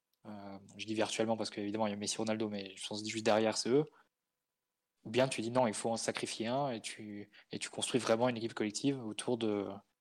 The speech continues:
un projet collectif autour de l'un des deux. Et tu recrutes les, les profils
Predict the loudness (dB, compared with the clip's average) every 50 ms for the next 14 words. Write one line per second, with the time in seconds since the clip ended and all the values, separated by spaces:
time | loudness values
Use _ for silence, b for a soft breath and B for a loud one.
0 | _ _ -20 -20 -20 _ _ -4 0 0 2 2 2 2 2 2 2 2 2 0
1 | -2 -2 -2 -2 -2 0 2 2 2 4 4 4 4 4 6 6 6 4 4 4
2 | 2 0 -6 _ _ _ -8 -4 -2 -2 -2 -2 -2 0 2 2 4 4 4 4
3 | 4 2 0 0 0 -2 2 2 2 2 2 0 -2 -2 0 0 -2 -2